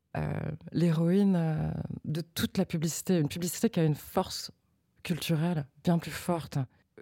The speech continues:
que la littérature ou que le cinéma ou que n'importe quoi d'autre.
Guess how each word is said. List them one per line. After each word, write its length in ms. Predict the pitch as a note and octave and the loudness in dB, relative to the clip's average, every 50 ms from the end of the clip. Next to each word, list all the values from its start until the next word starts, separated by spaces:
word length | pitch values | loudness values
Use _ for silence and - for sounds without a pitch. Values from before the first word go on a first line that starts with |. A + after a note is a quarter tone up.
| - - - | -16 -10 -2
que 100 | - F3+ | 2 2
la 120 | E3 D#3 D3+ | 4 4 4
littérature 580 | D3+ D3 - D3 C#3+ C#3 C#3 - - F3+ D#3+ | 4 2 2 0 0 0 -2 -2 -2 -2 0
ou 100 | D3 C3 | 0 -2
que 140 | - - D3 | -2 -4 -4
le 140 | C#3 C3 C3 | -2 -2 -2
cinéma 600 | - - - C#3 C3+ C3+ D3 D#3 D#3+ D#3+ D#3+ D#3 | -4 0 2 2 4 4 4 2 2 0 -2 -2
ou 40 | - | -4
que 160 | - - C3+ | -4 -4 -2
n'importe 480 | C3+ C#3+ C3+ - - C3 - - D3 | -2 -2 -2 -4 -8 -12 -10 -8 -8
quoi 140 | C#3 - E3+ | -4 -2 -2
d'autre. 240 | E3+ E3 - - | -2 -2 -2 -6